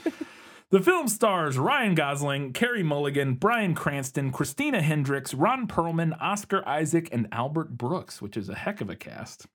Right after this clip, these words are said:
The film has a ninety-three percent on Rotten Tomatoes, a seventy-eight on Metacritic, and a seven point eight out of ten on I M D B, and it was nominated for one Oscar for sound editing. The film made eighty-one million dollars against a budget of fifteen million dollars.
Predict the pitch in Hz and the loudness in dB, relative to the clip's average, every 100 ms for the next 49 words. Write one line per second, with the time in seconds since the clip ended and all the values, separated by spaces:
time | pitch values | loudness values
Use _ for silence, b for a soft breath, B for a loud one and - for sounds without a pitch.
0 | _ _ _ _ _ _ _ _ - 180 | _ _ _ _ _ _ _ _ -4 0
1 | 240 269 180 156 147 143 147 139 196 302 | 4 4 4 2 0 -2 -2 0 -2 0
2 | 220 - 139 123 113 117 104 110 107 104 | 0 0 0 -2 -2 -2 -2 -2 0 -2
3 | 98 127 151 165 156 - 120 117 - 220 | -2 -4 -2 0 0 0 -2 0 0 2
4 | 185 151 127 120 - 110 101 110 131 131 | 2 2 0 -2 -6 -6 -2 -2 -4 -4
5 | 139 123 120 107 98 - 147 156 151 - | -2 -2 -4 -6 -6 -2 -2 0 -2 -2
6 | 165 160 180 226 170 117 104 - 107 95 | -4 -4 -6 -4 -4 -4 -6 -6 -4 -4
7 | 95 95 95 98 101 123 175 165 B B | -6 -6 -6 -4 -4 -2 -2 -4 B B
8 | 127 123 120 131 131 135 127 117 131 120 | -6 -4 -2 -2 -2 -2 -4 -4 -2 0
9 | 156 240 147 139 - 143 135 120 127 - | 0 0 -2 -2 -2 -2 -2 -2 -2 -6
10 | - 139 139 - 87 76 78 - B B | -8 -6 -4 -4 -8 -10 -12 -14 B B
11 | B B - 151 139 135 131 - 220 262 | B B -6 -2 0 0 -2 -2 0 2
12 | 196 175 151 143 135 123 117 117 113 - | 4 4 4 2 2 2 2 0 0 -2
13 | 123 131 131 123 135 139 139 135 - 110 | 0 0 0 2 2 2 -2 -2 -4 -2
14 | 113 - - - 160 - 92 90 - - | -2 -8 -8 -6 -6 -8 -10 -8 -10 -12
15 | - - - - | -14 -14 -16 -18